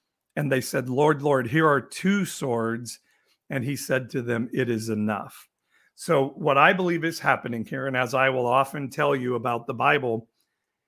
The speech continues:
it is arguable sometimes. We don't know exactly what the passages meant. We're reading words that were written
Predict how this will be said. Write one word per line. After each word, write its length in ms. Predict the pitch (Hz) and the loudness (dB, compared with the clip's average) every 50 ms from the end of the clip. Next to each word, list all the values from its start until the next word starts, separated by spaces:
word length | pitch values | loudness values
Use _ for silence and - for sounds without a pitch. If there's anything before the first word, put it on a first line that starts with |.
| _ _ _ _ | _ _ _ _
it 120 | - 165 | 4 4
is 200 | 156 156 151 131 | 6 6 4 4
arguable 560 | 156 147 151 151 135 123 131 127 117 110 107 107 | 4 6 6 4 4 2 -2 -2 -2 -4 -6 -10
sometimes. 560 | - - 131 123 113 113 127 120 113 107 110 | -8 -8 -8 -8 -6 -6 -6 -8 -8 -8 -6
We 100 | 120 127 | -8 -8
don't 480 | 123 110 107 143 143 143 143 156 147 | -8 -4 0 2 2 4 2 0 -2
know 520 | - 165 151 147 143 143 135 135 131 131 131 | -4 -4 -2 -2 0 0 0 0 0 -2 -2
exactly 640 | 135 131 127 117 117 127 117 117 117 - - 147 | -4 -6 -8 -8 -6 -4 -4 -4 -6 -6 -8 -8
what 280 | 123 117 117 110 - _ | -6 -6 -8 -10 -8 _
the 80 | - | -14
passages 600 | - - 143 123 117 - - 143 135 165 165 151 | -12 -8 -8 -8 -8 -8 -12 -14 -10 -10 -10 -6
meant. 260 | 156 185 226 226 - - - _ | 0 2 2 2 2 -2 -14 _
We're 180 | - 151 143 139 | 0 2 2 2
reading 560 | 120 123 135 160 185 196 196 208 196 180 175 | 2 0 2 2 2 4 4 2 2 2 2
words 640 | 151 156 151 143 143 139 139 135 135 131 123 - - _ _ _ _ _ _ _ _ | 2 4 6 6 6 4 4 2 0 -4 -10 -16 -20 _ _ _ _ _ _ _ _
that 220 | 147 139 139 143 | 4 4 4 4
were 200 | - 143 135 123 | 0 -2 -2 -2
written 560 | 120 127 139 147 - 185 156 156 151 147 143 | 2 2 2 2 2 -2 -4 -2 -2 -4 -6